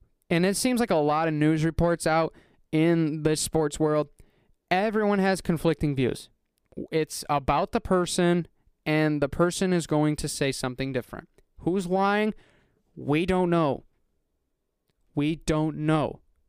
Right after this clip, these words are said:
And that's what's making this story so much harder to see. Spike Lee was told by the New York Knicks that he had used a different entrance.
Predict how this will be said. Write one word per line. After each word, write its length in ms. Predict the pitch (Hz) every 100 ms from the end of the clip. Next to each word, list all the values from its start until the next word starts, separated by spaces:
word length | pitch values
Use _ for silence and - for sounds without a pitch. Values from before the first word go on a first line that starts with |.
| -
And 420 | 156 156 151 147 -
that's 460 | 147 156 196 -
what's 180 | 196 185
making 360 | 175 165 180 175
this 160 | 170
story 500 | - - 139 123 120
so 680 | 131 - - 147 139 156 180 165
much 600 | 135 127 120 123 - -
harder 500 | - - 127 117 120
to 100 | 160
see. 440 | - 285 320 170 - _ _ _ _ _ _ _ _ _
Spike 400 | - - 175 226
Lee 160 | 233 240
was 180 | 240 226
told 400 | 185 165 113 113 _ _ _ _ _ _ _
by 200 | - 147
the 80 | 175
New 140 | 190
York 260 | 190 202 -
Knicks 420 | 127 117 - - - _ _ _ _ _ _ _ _ _
that 220 | 156 156
he 500 | 175 160 - 180 185
had 300 | 151 165 165
used 220 | 160 151
a 60 | 156
different 260 | 147 160 143
entrance. 460 | 120 123 117 -